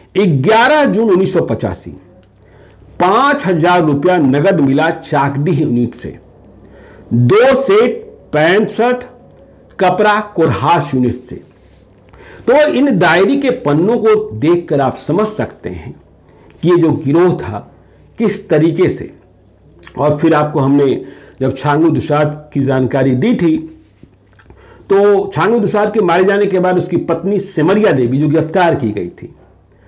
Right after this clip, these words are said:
उसने बताया ही था कि देखिए, आप दस्यु सम्राट को मार देने से या गैंग लीडर को मार देने से सफाया नहीं कर सकते हैं। इतना विस्तार हो चुका है उन्नीस सौ अस्सी के दशक में,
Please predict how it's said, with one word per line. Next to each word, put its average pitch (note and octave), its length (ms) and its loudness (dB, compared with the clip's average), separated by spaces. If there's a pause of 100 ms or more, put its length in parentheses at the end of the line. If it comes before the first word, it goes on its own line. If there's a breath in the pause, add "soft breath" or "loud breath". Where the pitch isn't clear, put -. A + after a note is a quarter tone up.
(380 soft breath)
उसने G#3 240 2
बताया A3 380 2
ही B3 160 2
था A#3 140 -2
कि A#3+ 120 -2
देखिए, G#3+ 640 -2 (280)
आप F3+ 380 -2
दस्यु D3 360 -2
सम्राट D#3 540 0
को F3 100 0
मार C#3 240 2
देने C#3 280 0
से D3+ 160 -4
या C#3 240 0
गैंग C#3+ 320 0
लीडर E3+ 220 0
को E3 160 -2
मार A#2+ 240 0
देने A2+ 240 -4
से - 240 -10 (1040 loud breath)
सफाया G#3+ 460 2
नहीं G3 200 0
कर - 100 -4
सकते - 360 -14
हैं। - 200 -20 (760 loud breath)
इतना C#4 400 2
विस्तार G3+ 560 0
हो A#2 140 0
चुका A2 300 -10
है A2 320 -14 (100)
उन्नीस B2+ 200 -2
सौ C3+ 60 -4
अस्सी A#2+ 220 -6
के G#2+ 80 -4
दशक - 320 -10
में, - 140 -10